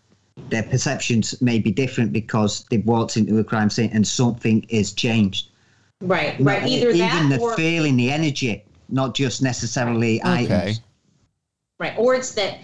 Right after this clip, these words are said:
Speaker 2: or it's their experience and what they
Speaker 1: Yeah.
Speaker 2: understand. And the same
Speaker 1: Yeah.
Speaker 2: with the psychics. Okay,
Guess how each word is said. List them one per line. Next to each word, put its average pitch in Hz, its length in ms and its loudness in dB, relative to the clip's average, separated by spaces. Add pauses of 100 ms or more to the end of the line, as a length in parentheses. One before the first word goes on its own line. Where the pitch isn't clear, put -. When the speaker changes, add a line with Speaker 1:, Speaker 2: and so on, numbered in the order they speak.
(160)
Speaker 2:
or 220 220 2
it's - 200 -6
their 170 220 0
experience 147 960 -4
and 151 80 -2
what 151 140 -2
they 135 80 0
Speaker 1:
Yeah. 127 80 0
Speaker 2:
understand. 156 380 0
And 170 60 2
the 175 60 0
same 185 220 -2
Speaker 1:
Yeah. 190 60 2
Speaker 2:
with 185 100 2
the 185 80 0
psychics. 170 520 -4
Okay, 175 360 -2